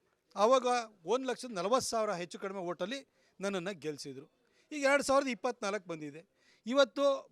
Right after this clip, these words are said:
ಮೈಸೂರಿಗೆ ಎರಡು ಸಾವಿರದ ಹದಿನಾಲ್ಕು ನಂತರ ಮೋದಿಜಿಯವರು ಕೊಟ್ಟಿರುವಂಥ ಹನ್ನೆರಡನೇ ಟ್ರೈನನ್ನು ಉದ್ಘಾಟನೆ ಮಾಡಿದ್ದೀನಿ. ನಾಳೆ ಹದಿಮೂರನೇ ಟ್ರೈನು ಬರುತ್ತೆ.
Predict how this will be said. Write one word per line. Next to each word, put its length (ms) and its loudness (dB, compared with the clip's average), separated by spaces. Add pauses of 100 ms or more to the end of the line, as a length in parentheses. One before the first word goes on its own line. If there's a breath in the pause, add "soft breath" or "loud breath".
ಮೈಸೂರಿಗೆ 640 -2
ಎರಡು 160 -2
ಸಾವಿರದ 240 -2
ಹದಿನಾಲ್ಕು 500 -4
ನಂತರ 280 -4 (540 soft breath)
ಮೋದಿಜಿಯವರು 600 4
ಕೊಟ್ಟಿರುವಂಥ 560 -2
ಹನ್ನೆರಡನೇ 600 0
ಟ್ರೈನನ್ನು 400 0
ಉದ್ಘಾಟನೆ 420 -2
ಮಾಡಿದ್ದೀನಿ. 400 -4
ನಾಳೆ 340 2
ಹದಿಮೂರನೇ 500 0
ಟ್ರೈನು 280 -4
ಬರುತ್ತೆ. 320 -8